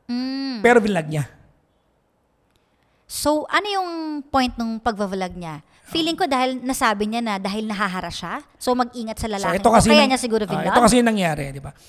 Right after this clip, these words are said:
Speaker 2: Kung titignan mo kasi yung kabuuan ng, dun lang tayo sa ano ha, we are not
Speaker 1: Mm-hmm.
Speaker 2: going to tackle yung wala sa kwento niya. Dun lang tayo sa anong
Speaker 1: Okay.
Speaker 2: pinost niya, di ba?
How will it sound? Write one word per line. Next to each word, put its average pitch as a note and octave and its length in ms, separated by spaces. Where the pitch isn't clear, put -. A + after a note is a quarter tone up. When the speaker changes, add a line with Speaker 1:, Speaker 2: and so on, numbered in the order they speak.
Speaker 2:
Kung C#4 160
titignan E4+ 480
mo D4+ 120
kasi C4 200
yung B3+ 80
kabuuan G#3+ 380
ng, G3+ 180
dun C#4+ 200
lang F4 160
tayo D#4 200
sa B3 200
ano C4 120
ha, G3 200
we G3+ 120
are A#3+ 80
not A#3 100
Speaker 1:
Mm-hmm. A3+ 80
Speaker 2:
going A#3 160
to G3+ 80
tackle F#3 360
yung F#3 140
wala G3 200
sa G3 120
kwento F3 320
niya. D#3+ 120
Dun G3 160
lang G3+ 80
tayo F#3 120
sa F3+ 60
anong F3+ 140
Speaker 1:
Okay. E3 140
Speaker 2:
pinost D3 200
niya, C#3 160
di C#3+ 100
ba? D3 200